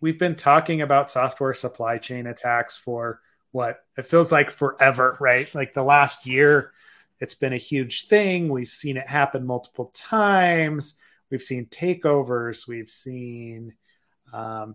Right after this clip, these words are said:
people drop packages. We've seen people introduce random crap into,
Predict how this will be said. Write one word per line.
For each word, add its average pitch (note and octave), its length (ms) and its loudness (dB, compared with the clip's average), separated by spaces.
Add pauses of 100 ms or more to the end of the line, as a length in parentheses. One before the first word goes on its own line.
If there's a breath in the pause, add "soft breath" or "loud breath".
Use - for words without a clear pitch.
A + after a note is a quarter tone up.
people C3+ 320 -4
drop B2+ 440 0
packages. A#2+ 1200 -4
We've A#2+ 160 -12
seen B2+ 220 -10
people B2+ 320 -6
introduce B2 760 -4
random B2 600 -4
crap B2 380 0
into, A#2+ 460 -8